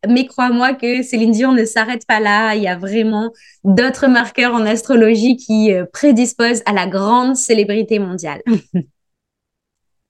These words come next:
Alors, effectivement, donc, notre Céline Dion, elle a beaucoup de placements sur le haut de sa carte du ciel, ce qui est un gros marqueur pour la célébrité. Mais c'est surtout qu'elle a son soleil conjoint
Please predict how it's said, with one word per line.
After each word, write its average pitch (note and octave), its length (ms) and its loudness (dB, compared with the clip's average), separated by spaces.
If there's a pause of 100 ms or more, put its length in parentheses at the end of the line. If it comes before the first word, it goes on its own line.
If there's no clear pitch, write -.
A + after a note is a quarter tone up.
(600)
Alors, G#3 340 2 (100)
effectivement, A3+ 720 0
donc, B3 280 -4
notre G3+ 260 -4
Céline G3+ 280 2
Dion, A#3 360 0
elle F#3 120 0
a F#3 100 0
beaucoup G#3 280 0
de A3+ 60 -2
placements A3 420 -2
sur G#3+ 160 -4
le G3 220 0
haut A3 140 6
de A3+ 40 0
sa G3 200 -4
carte F3+ 300 -6
du F3+ 80 -12
ciel, A#3+ 380 0
ce - 140 -10
qui G3 300 -6 (360)
est G3+ 80 2
un F#3+ 160 2
gros G3+ 260 4
marqueur G#3+ 480 0
pour G3+ 120 -4
la F3 120 -4
célébrité. E3+ 760 -4 (520)
Mais A3+ 240 6
c'est A3+ 160 2
surtout A#3 460 -2
qu'elle A3 180 2
a G#3+ 120 2
son G#3+ 360 -6
soleil B3+ 680 2 (100)
conjoint B3 640 -2